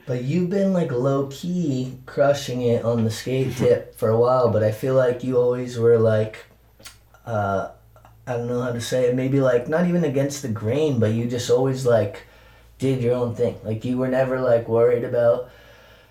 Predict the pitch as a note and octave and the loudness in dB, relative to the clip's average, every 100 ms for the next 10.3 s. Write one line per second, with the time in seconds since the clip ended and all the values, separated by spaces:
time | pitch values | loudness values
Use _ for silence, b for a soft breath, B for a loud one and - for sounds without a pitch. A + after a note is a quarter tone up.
0 | B B - C#3+ A2+ F#2+ G#2+ - _ _ | B B -2 0 2 0 -2 -8 _ _
1 | _ _ _ _ _ _ E3+ D3+ D3 C#3+ | _ _ _ _ _ _ -8 -4 -4 -4
2 | D3 D3 C#3+ C#3+ C#3+ C#3 C#3 C3+ C3+ C#3 | -2 0 2 0 2 2 -2 -4 -4 0
3 | C#3+ D#3 D#3+ C#3+ C3+ C3+ D3 C#3+ C3+ B2 | 4 6 6 4 -2 -4 -2 0 0 -2
4 | A#2 A2 C3+ B2+ A#2 G#2+ G#2 A2 G#2+ G2+ | -2 -2 -2 2 2 2 0 0 0 -2
5 | G#2+ A2 - C3+ B2+ - A#2+ A2 - - | -4 -8 -4 0 0 -2 -8 -10 -12 -18
6 | - A#2+ G#2+ A2 G2 F#2+ - - A2+ B2+ | -10 -4 -4 -2 -2 -2 -6 -4 0 2
7 | B2 A2 F#2+ F#2+ - E2 - G2+ - - | 2 0 -2 -4 -6 -10 -8 -8 -10 -12
8 | C#2 C#2+ F2+ C#3+ D3+ B2+ G#2 F#2+ - G2+ | -12 -12 -10 -8 -8 -6 -6 -6 -6 -4
9 | F2+ - G2+ G2 G2 G2 - - - - | -4 -4 -2 0 0 -2 -4 -12 -18 -16
10 | - A2+ - | -8 -8 -8